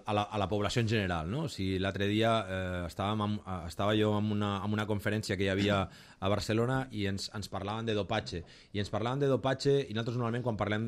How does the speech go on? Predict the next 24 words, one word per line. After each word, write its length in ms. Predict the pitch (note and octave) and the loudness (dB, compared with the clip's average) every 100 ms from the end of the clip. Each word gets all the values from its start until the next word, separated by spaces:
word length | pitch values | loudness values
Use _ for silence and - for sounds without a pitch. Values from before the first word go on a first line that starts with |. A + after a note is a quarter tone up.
| A2 - | -6 -6
quan 220 | G2+ G2 - | -4 -4 -4
sentim 260 | G2 A2+ | -2 0
a 80 | A#2+ | 2
parlar 220 | A#2 A#2 | 4 4
de 60 | A2+ | 4
dopatge 380 | G#2 A2+ - A#2+ G2+ | 4 2 2 0 2
parlem 300 | G2 G#2 A#2+ | 0 2 2
amb 160 | A#2 A2+ | -2 0
alt 160 | A#2+ A2+ | 2 2
rendiment. 400 | G#2 A2 A#2+ F2 - - - - - A2+ | 2 0 0 -4 -10 -20 -20 -20 -4 0
I 80 | G#2+ | 2
resulta 240 | A#2 C3+ | 4 4
que 80 | B2 | 2
el 80 | G#2+ | 2
problema 300 | A2 C3 C3+ | 0 2 2
del 80 | B2+ | 2
dopatge 300 | B2+ B2 A#2+ | 2 0 -2
actual 460 | - A#2+ A#2 D3 - - - _ - | 2 2 4 0 -4 -18 -20 _ -4
són 160 | A#2 | 2
les 140 | B2 C3+ | 2 2
curses 240 | G#2+ G2+ | 2 2
de 80 | G#2 | 2
deu 80 | F2+ | 2
quilòmetres, 480 | F#2+ E3 G#2+ D#2+ | 4 4 4 -2